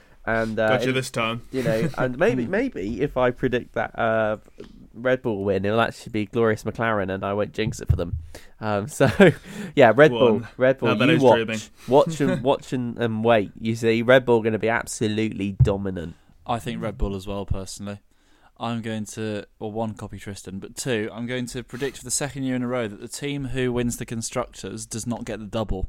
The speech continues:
Speaker 3: So last year, of course, Mercedes won the Constructors but didn't get the drivers. I think Red Bull, I feel like Red Bull last year, they desperately, desperately wanted that drivers for Verstappen. Um, just to get that one over Mercedes,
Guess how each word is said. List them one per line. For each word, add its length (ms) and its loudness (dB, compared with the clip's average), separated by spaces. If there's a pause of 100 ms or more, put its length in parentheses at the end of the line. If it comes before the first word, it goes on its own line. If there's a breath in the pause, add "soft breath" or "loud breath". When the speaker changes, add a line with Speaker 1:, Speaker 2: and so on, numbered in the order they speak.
(140)
Speaker 3:
So 160 -6
last 320 2
year, 60 -2
of 60 -8
course, 220 -8
Mercedes 420 -4
won 120 -2
the 80 -4
Constructors 480 -10
but 160 -12
didn't 160 -4
get 120 -8
the 60 -10
drivers. 580 -6 (560 loud breath)
I 80 -2
think 220 -2
Red 220 2
Bull, 360 2 (840 soft breath)
I 160 2
feel 220 2
like 120 0
Red 160 2
Bull 140 0
last 340 0
year, 140 0
they 160 -2
desperately, 640 -2
desperately 500 -4
wanted 380 -2
that 160 -6
drivers 680 -4
for 140 -8
Verstappen. 640 2 (400)
Um, 540 0
just 320 -6
to 420 0 (680)
get 180 0
that 120 -2
one 180 2
over 200 2
Mercedes, 880 0